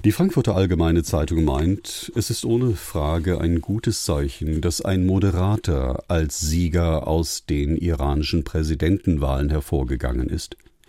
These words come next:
Zählt man die Stimmen der Millionen Iraner mit, die aus Protest gar nicht zur Wahl gegangen sind, ergibt das eine überwältigende Mehrheit für Veränderung.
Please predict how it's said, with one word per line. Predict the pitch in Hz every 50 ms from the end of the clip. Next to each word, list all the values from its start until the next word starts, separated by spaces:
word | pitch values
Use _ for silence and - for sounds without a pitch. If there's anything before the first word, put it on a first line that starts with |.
| _ - - - - - - - - -
Zählt | - - 139 147 -
man | 143 131
die | 120 104
Stimmen | 98 - - 123 131 127 110
der | 107 95
Millionen | 92 90 82 80 87 90 107 120 110 92
Iraner | 90 85 80 - 85 85 85 87 85 80
mit, | 82 90 - - -
die | 90 78
aus | 82 82 80 -
Protest | - 85 78 - - 87 82 - -
gar | - 78 78 101
nicht | 120 110 80 71 - -
zur | - - - - 85 67 58
Wahl | 62 60 64 64
gegangen | 65 73 67 - 69 71 73 76 76
sind, | 73 82 87 92 82 - - - - - - -
ergibt | - - 90 78 98 107 - -
das | 104 107 110 - -
eine | - 85 85 87 90
überwältigende | - 104 87 92 87 78 95 98 110 107 - 98 73 82 78 71 73 73 71
Mehrheit | 71 78 80 80 80 73 65 64 69 69 -
für | - - - - - 101 90 85 78 69
Veränderung. | - - 87 - 82 73 69 64 65 58 57 57 -